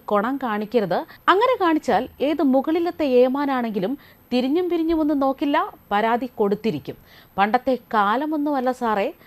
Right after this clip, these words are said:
തലപ്പത്തുള്ള നിങ്ങളുടെയൊക്കെ ആട്ടും തുപ്പുമൊക്കെ കേട്ട് ഒരു മുഴം കയറിൽ കയറി തൂങ്ങിയത് കുറച്ചൊന്നുമല്ല.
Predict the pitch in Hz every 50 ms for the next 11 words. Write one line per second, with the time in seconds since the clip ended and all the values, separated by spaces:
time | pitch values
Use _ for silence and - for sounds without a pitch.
0 | - - - _ _ - 320 359 427 453 - 466 427 - 349 302 277 247 240 233
1 | 233 226 247 277 285 262 262 240 - 240 214 190 190 202 226 - - 294 262 240
2 | - 208 196 - - 233 220 214 - 208 196 - - 170 170 170 170 143 - -
3 | - 170 180 190 226 226 269 277 285 277 247 247 240 240 233 247 254 - - 247
4 | 233 233 226 - - 220 196 202 214 226 240 226 190 180 - - - - - _
5 | - - 185 196 214 202 - - 247 208 175 139 120 123 127